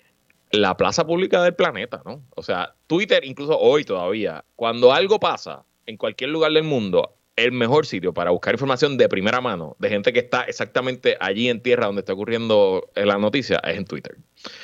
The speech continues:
Eh, Twitter también, aunque es la red social que menos personas usan, si la comparan con Instagram, con TikTok, con Facebook, con YouTube, los números son abismales. El uso diario de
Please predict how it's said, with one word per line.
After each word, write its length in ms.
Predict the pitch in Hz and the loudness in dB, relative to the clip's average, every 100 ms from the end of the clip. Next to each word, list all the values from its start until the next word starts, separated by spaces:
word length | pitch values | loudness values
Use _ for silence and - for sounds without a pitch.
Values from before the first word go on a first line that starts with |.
| - - - | -18 -20 -6
Eh, 600 | - 101 92 87 82 82 - | 0 2 2 2 0 0 -2
Twitter 320 | 110 123 120 | -2 -2 0
también, 380 | 139 131 127 147 | -2 -2 -2 -2
aunque 240 | 117 - 113 | -4 -2 -2
es 60 | |
la 100 | 135 | 0
red 100 | 147 | -2
social 400 | 151 139 151 175 - | -6 -4 -4 -6 -8
que 160 | 123 | -6
menos 300 | 101 104 143 | -6 -4 -4
personas 340 | 120 104 113 - | -4 -2 0 0
usan, 440 | 123 143 76 73 - _ | 0 -2 -4 -8 -14 _
si 100 | 90 | -4
la 120 | 87 | -2
comparan 320 | 85 82 82 98 | 0 0 -2 0
con 140 | 107 | 0
Instagram, 460 | 101 117 117 117 107 | 0 -2 -2 -2 -2
con 160 | 90 | -6
TikTok, 400 | - 98 - - | -6 -8 -4 -6
con 140 | - 85 | -6 -4
Facebook, 360 | 87 95 104 | -2 -2 -4
con 140 | - 82 | -4 -4
YouTube, 380 | 104 123 113 _ | -2 -4 -4 _
los 200 | 92 90 | 0 0
números 420 | 82 87 98 113 - | 2 2 2 2 2
son 920 | 107 127 151 120 95 85 65 50 - - _ - | 0 0 -2 -4 -4 -6 -10 -14 -16 -20 _ -2
abismales. 720 | 95 90 80 101 90 65 65 - | 0 0 0 -2 -2 -6 -10 -8
El 160 | 82 | -4
uso 240 | 101 131 123 | 0 4 4
diario 480 | 123 120 131 127 | 4 2 4 6
de 680 | 120 107 104 98 90 85 | 6 6 8 6 6 4